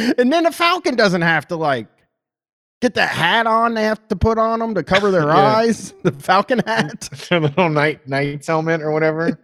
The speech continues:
Speaker 1: <laughs> Yeah, I just hate, like, I,
Speaker 2: Yeah,
Speaker 1: you know
Speaker 2: people
Speaker 1: how
Speaker 2: shouldn't
Speaker 1: I
Speaker 2: fuck
Speaker 1: do.
Speaker 2: with birds. Like, birds are, need to be free. You put,
Speaker 1: Mm-hmm.
Speaker 2: shouldn't put tops on,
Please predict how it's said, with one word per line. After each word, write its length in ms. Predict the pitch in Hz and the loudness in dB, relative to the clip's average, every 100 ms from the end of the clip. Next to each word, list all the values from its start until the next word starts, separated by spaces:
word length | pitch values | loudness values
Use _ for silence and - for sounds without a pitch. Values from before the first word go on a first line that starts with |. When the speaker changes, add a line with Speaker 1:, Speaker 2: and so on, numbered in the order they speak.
| - | -10
Speaker 1:
<laughs> 300 | 269 262 202 | -8 -6 0
Yeah, 260 | 226 208 175 | 2 2 0
I 140 | - 262 | -2 -4
just 280 | - 294 | -4 -10
hate, 480 | - 147 151 165 _ - | -8 -6 -6 -6 _ -2
like, 320 | 127 113 - _ _ _ _ _ - | 0 -2 -6 _ _ _ _ _ -4
I, 60 | |
Speaker 2:
Yeah, 80 | 233 | -2
Speaker 1:
you 120 | 262 277 | 0 0
know 80 | |
Speaker 2:
people 160 | 202 214 | 0 0
Speaker 1:
how 80 | 214 | 0
Speaker 2:
shouldn't 240 | - 139 | 0 -2
Speaker 1:
I 40 | 95 | 0
Speaker 2:
fuck 160 | 127 | 0
Speaker 1:
do. 60 | 123 | 0
Speaker 2:
with 80 | 110 | -4
birds. 260 | 120 123 120 | -2 -2 -2
Like, 240 | 120 117 | -4 0
birds 300 | 165 220 190 | 2 4 2
are, 100 | 160 | -2
need 180 | 147 135 | -2 -2
to 80 | 127 | -2
be 120 | 120 | -6
free. 520 | - 139 131 131 127 - - - - - | -6 -2 0 0 -4 -10 -20 -20 -14 -4
You 100 | 156 | -2
put, 180 | 180 165 | 0 0
Speaker 1:
Mm-hmm. 140 | 95 | 0
Speaker 2:
shouldn't 200 | 139 160 147 | 0 0 0
put 280 | 156 143 | 0 0
tops 480 | - 143 139 139 - | -4 0 0 -2 -6
on, 360 | 135 135 120 | -6 -4 -6